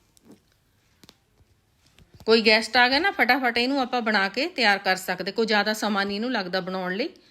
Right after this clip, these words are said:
ਤੇ ਜਿੰਨੀ ਕੁ ਸੂਜੀ ਲਈ ਸੀ, ਉਨਾ ਕੁ ਆਪਾਂ ਦਹੀਂ ਲੈ ਲਿਆ। ਸਾਰਾ ਦਹੀਂ ਆਪਾਂ ਇਹਦੇ ਵਿੱਚ ਪਾ ਦਿੰਦੇ ਆ।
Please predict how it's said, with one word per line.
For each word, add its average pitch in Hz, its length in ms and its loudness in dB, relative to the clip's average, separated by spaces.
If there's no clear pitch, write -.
ਤੇ 226 100 2
ਜਿੰਨੀ 262 300 2
ਕੁ 320 100 -4
ਸੂਜੀ 247 360 0
ਲਈ 302 140 2
ਸੀ, 294 120 -4
ਉਨਾ 247 260 0
ਕੁ 247 80 -2
ਆਪਾਂ 247 180 2
ਦਹੀਂ 202 220 0
ਲੈ 220 160 2
ਲਿਆ। 143 160 -6
ਸਾਰਾ 220 300 4
ਦਹੀਂ 240 220 -2
ਆਪਾਂ 233 200 -4
ਇਹਦੇ 214 80 0
ਵਿੱਚ 220 140 -8
ਪਾ 196 180 2
ਦਿੰਦੇ 262 320 2
ਆ। 285 140 0